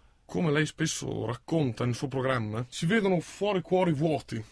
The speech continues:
Come si può riemp-, come possono pensare di riempirsi il cuore di, di gioia e di vita cercando sempre lontano? Guardiamo le cose a casa nostra. Che bello.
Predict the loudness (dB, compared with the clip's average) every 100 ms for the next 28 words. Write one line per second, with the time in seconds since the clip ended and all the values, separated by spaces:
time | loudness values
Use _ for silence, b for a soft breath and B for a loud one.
0 | -2 2 4 4 4 4 0 0 -2 2
1 | 0 2 -2 2 0 2 2 2 0 0
2 | -2 -4 -2 -6 -2 2 4 4 0 -2
3 | -2 -4 -2 4 6 6 4 2 -2 -4
4 | 2 2 2 -8 _ _ -2 -2 2 2
5 | 2 0 0 0 0 0 -2 0 -6 -10
6 | b b 2 4 4 4 4 2 2 0
7 | -2 0 0 -2 -6 -6 -8 -10 _ _
8 | _ -10 -2 0 0 -4 -10